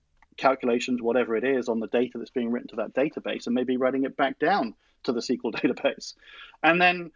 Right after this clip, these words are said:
maybe there's a pas sitting there, maybe Azure's coming and reading from that database, or maybe Cloud Foundry or whatever, that's then providing some amazing dashboards to someone on their mobile phone that is in management so they can see, you know, how many widgets are in the factory that the I O T thing's reading. So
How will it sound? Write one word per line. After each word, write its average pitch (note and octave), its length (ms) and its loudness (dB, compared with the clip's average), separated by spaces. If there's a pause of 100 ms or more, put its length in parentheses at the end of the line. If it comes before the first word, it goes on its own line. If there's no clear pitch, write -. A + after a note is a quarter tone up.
(200)
maybe F3+ 260 -2
there's E3+ 180 -2
a C#3+ 60 -6
pas A3 340 -6
sitting C3+ 280 -4
there, C#3 160 0
maybe E3 260 -4
Azure's D#3 380 -2
coming C3 260 -2
and B2 80 -4
reading B2 280 -2
from A#2 140 -6
that A#2 160 -4
database, A#2 520 0
or A#2+ 60 2
maybe B2 340 0
Cloud B2+ 260 0
Foundry D3 320 0
or B2+ 60 2
whatever, A#2 340 2
that's C3 220 -4
then C#3 180 0
providing C3 480 0
some C3 240 -2
amazing C3 480 -2
dashboards B2+ 560 -2
to - 60 -14
someone C#3 280 0
on C#3 80 2
their C#3 100 2
mobile C#3 420 4
phone F3+ 280 -2 (500)
that C#3+ 200 6
is C#3+ 160 0
in C#3+ 140 4
management D3+ 460 0
so C#3 80 -2
they C#3+ 100 0
can C#3 160 -4
see, F3+ 200 -2
you D3 280 -4
know, B2+ 180 4
how C#3+ 120 0
many C#3+ 140 2
widgets C3 460 2
are C3+ 60 4
in C3 80 2
the B2+ 80 0
factory B2+ 420 -2
that B2+ 100 -2
the C3+ 120 2
I C#3 100 0
O C#3+ 60 2
T A3 180 -4
thing's - 240 -12
reading. - 240 -14 (680)
So F3+ 520 4